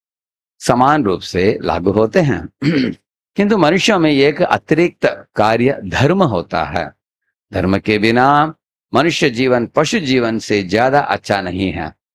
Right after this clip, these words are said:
अतः प्रत्येक मानव समाज में,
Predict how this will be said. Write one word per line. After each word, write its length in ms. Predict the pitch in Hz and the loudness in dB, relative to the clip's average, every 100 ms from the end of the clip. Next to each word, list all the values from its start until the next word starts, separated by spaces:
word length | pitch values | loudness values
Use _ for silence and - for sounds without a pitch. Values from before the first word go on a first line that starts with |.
| _ _ | _ _
अतः 360 | - - 95 104 110 _ _ _ _ _ _ _ _ _ | -10 -4 0 0 -2 _ _ _ _ _ _ _ _ _
प्रत्येक 380 | 110 104 170 - | -4 0 -2 0
मानव 480 | 101 90 92 92 - | 0 2 0 -2 -6
समाज 420 | - 95 95 92 87 | -6 0 0 0 -2
में, 300 | 90 98 | -2 -4